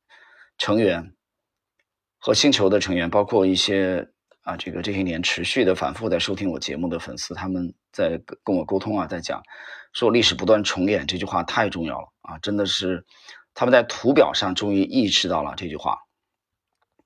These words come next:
啊，有些人也才懂得啊，我讲这句话的价值啊，在一九九三年啊，我入籍深圳的时候，它的价值就不应该低于一万元人民币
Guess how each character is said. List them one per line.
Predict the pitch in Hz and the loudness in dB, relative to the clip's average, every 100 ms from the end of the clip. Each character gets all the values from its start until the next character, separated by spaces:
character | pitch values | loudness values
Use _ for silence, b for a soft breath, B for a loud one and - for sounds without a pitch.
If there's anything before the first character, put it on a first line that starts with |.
| _ | _
啊， | - 101 - - B B B B | -8 -6 -8 -14 B B B B
有 | 107 | 4
些 | 113 147 | 6 8
人 | 131 123 | 8 6
也 | 92 | 2
才 | - 113 | 4 4
懂 | 110 85 | 4 0
得 | 80 85 - - _ | 2 2 0 -4 _
啊， | - | -8
我 | 87 104 | -2 0
讲 | 104 80 - - _ _ _ _ _ _ _ _ _ _ _ | 0 -2 -4 -10 _ _ _ _ _ _ _ _ _ _ _
这 | - 147 | 4 6
句 | |
话 | 123 127 117 | 6 6 6
的 | |
价 | 110 151 104 | 6 4 4
值 | - 85 - | 0 -6 -8
啊， | - 90 | -10 -2
在 | 120 | 0
一 | 120 | 2
九 | 113 | 0
九 | 92 80 | -2 -2
三 | - 110 | 0 2
年 | 98 80 92 _ _ | 0 -4 -10 _ _
啊， | - - | -18 -14
我 | - 95 | -6 -4
入 | - 117 | -4 -4
籍 | 92 95 | -2 0
深 | - - 120 | 0 0 0
圳 | 131 107 | 0 0
的 | |
时 | 90 76 | 0 -2
候， | 90 73 - B B | -2 -4 -8 B B
它 | - | -2
的 | 107 | 2
价 | 95 98 | 4 2
值 | 87 85 | 0 -4
就 | 95 | -4
不 | - 143 | 0 2
应 | 110 | 4
该 | 98 87 | 4 0
低 | 95 | -2
于 | 85 85 | -2 -4
一 | 85 | -4
万 | 95 85 | -2 -2
元 | 71 | -6
人 | 76 | -10
民 | 73 | -14
币 | - | -18